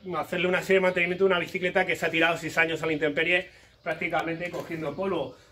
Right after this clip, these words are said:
Así que nada, chicos, este es el rodillo portátil. <laughs> Bueno, portátil no es. Aproveché la base de, del palé. Yo entiendo, os decía al principio, que no todo el mundo podrá hacerlo, no todo el mundo dispone de un espacio para poner este palé,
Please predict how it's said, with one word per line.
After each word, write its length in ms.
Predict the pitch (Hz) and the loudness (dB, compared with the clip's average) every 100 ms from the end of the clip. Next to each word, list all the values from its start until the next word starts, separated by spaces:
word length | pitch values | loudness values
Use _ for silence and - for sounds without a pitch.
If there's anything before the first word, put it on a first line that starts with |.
| - | 0
Así 360 | 135 - 156 | 0 0 -8
que 100 | 165 | -2
nada, 260 | 180 202 185 | 2 4 2
chicos, 480 | 202 196 196 165 - | 0 -2 -2 -2 -6
este 480 | 175 175 208 202 202 | -8 -6 -2 0 0
es 200 | 196 - _ _ _ _ - _ - - _ _ | -4 -12 _ _ _ _ -20 _ -20 -20 _ _
el 180 | - 175 | 2 2
rodillo 680 | 170 170 165 226 190 175 139 - - _ _ _ - | 4 2 4 2 2 -2 -4 -8 -20 _ _ _ -6
portátil. 640 | 160 151 185 185 185 170 - | -6 -2 2 4 4 2 2
<laughs> 80 | 202 | 2
Bueno, 240 | 202 160 | 4 4
portátil 480 | 160 160 214 247 233 | 2 4 4 4 2
no 160 | 214 | 4
es. 260 | 233 254 - _ - - - | 4 2 -2 _ -20 -20 -4
Aproveché 460 | 156 165 180 175 226 | -2 2 0 4 6
la 120 | 254 | 6
base 340 | 254 262 269 | 6 6 6
de, 500 | 233 196 180 165 139 - - 165 | 4 6 4 4 0 -6 -14 0
del 140 | 175 170 | 0 4
palé. 320 | 170 208 185 | 4 4 2
Yo 100 | 208 | 2
entiendo, 540 | - - 240 262 269 | 4 4 4 2 2
os 100 | 165 | 0
decía 280 | 180 - 220 | -2 2 2
al 40 | |
principio, 580 | 214 214 - 220 240 254 262 - - - - - - | 4 0 -6 -6 0 0 -2 -12 -18 -18 -18 -16 -4
que 240 | 170 165 160 | 4 6 6
no 80 | 190 | 4
todo 100 | 208 | 2
el 80 | 208 | 2
mundo 240 | 214 214 | 6 6
podrá 240 | 214 214 208 | 8 6 6
hacerlo, 400 | 220 233 240 226 | 6 6 6 2
no 100 | 185 | 2
todo 120 | 196 | 2
el 40 | |
mundo 220 | 208 226 | 4 4
dispone 340 | 202 180 208 208 | 2 0 -2 -2
de 60 | 202 | 0
un 60 | |
espacio 400 | 196 - - 226 | 0 2 2 2
para 240 | 214 196 156 | 4 4 2
poner 260 | 156 175 | 2 0
este 280 | 175 - 185 | -2 0 2
palé, 260 | 175 185 | 4 4